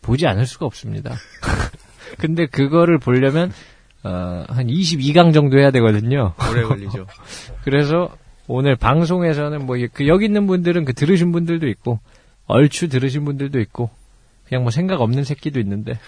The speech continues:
Speaker 1: <laughs> 그, 넘어가고, 일단은, 근데 이건 구별할 거,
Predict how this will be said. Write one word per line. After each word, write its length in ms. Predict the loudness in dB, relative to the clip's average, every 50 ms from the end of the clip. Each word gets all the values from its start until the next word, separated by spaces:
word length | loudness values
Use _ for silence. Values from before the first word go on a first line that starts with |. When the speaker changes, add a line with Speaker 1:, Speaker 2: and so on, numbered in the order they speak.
| -10 -8
Speaker 1:
<laughs> 1080 | -8 -8 -6 -2 -2 0 0 0 -2 -2 -12 -20 -20 -20 -18 _ -18 -12 -10 -12 -12 -8 -10 -10 -10 -10 _ -8 -4 -4 -6 -6 -8 -12 -12 -12 -12 -6 -6 -6 -6 -2 -4 -4 -4
그, 420 | -2 -4 -4 -2 -2 -4 -4 -6 -8 -16 -20 -20 -20 _ -20 _ _ -20 -20 _ _ -16 -16 -12 -4
넘어가고, 720 | 0 0 2 2 2 2 0 -2 -4 -4 -4 -6 -6 -8 -10 -18 -20 -20 -20 -16 -8
일단은, 680 | -2 -2 -2 -2 -2 -2 0 0 0 0 0 0 -2 -4 -2
근데 200 | -2 2 2 2
이건 400 | 2 2 2 4 6 6 4 4
구별할 360 | -2 0 2 4 4 4 2
거, 160 | 0 -4 -6